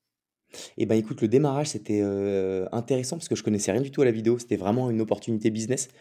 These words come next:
Euh, j'avais plein de mes potes qui me disaient, euh, « Je rêverais de faire des contenus, euh, vidéo parce que c'est le sujet actuel et ça permet de te différencier, et cetera. » Et, euh, et pour autant,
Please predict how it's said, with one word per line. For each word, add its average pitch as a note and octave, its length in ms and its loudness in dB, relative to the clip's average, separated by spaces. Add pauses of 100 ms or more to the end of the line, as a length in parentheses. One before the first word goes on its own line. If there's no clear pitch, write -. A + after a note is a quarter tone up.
(280)
Euh, F#2+ 80 0
j'avais F#2+ 220 -2
plein D3+ 480 0
de D3 60 2
mes B2+ 120 6
potes C3 220 0
qui A2+ 140 -2
me A2 60 4
disaient, A2 340 4
euh, « G2 260 2
Je F#2 100 -6
rêverais A2 300 2
de B2 60 -6
faire G#2 160 0
des G#2 80 0
contenus, A2+ 440 0
euh, F#2 280 4
vidéo G2+ 300 4
parce F#2 200 -6
que G#2 80 -4
c'est - 160 -6
le G2+ 180 2
sujet A2+ 300 0
actuel G#2+ 300 0
et F#2+ 40 -2
ça F2+ 140 -4
permet G2+ 220 0
de G2+ 60 -6
te F2+ 160 -2
différencier, F2 520 -6
et G#2 40 -8
cetera. » - 360 -8 (420)
Et, A#2 200 8
euh, G2+ 180 10
et G2+ 60 2
pour G#2 200 0
autant, B2 360 2